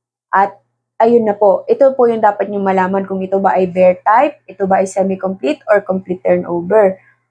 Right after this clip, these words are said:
Ah, usually po, pag sinabing bare type, ito yung wala pa pong tiles, wala pa pong pintura.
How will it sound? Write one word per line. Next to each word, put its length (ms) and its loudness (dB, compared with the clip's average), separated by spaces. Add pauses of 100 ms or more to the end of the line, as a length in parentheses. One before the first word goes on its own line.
(280)
Ah, 240 2
usually 640 2
po, 160 2
pag 160 -2
sinabing 480 -2
bare 240 2
type, 240 0
ito 160 -6
yung 480 -2 (400)
wala 240 4
pa 160 -2
pong 640 -2 (160)
tiles, 480 0
wala 160 4
pa 160 -10
pong 240 -6
pintura. 720 -4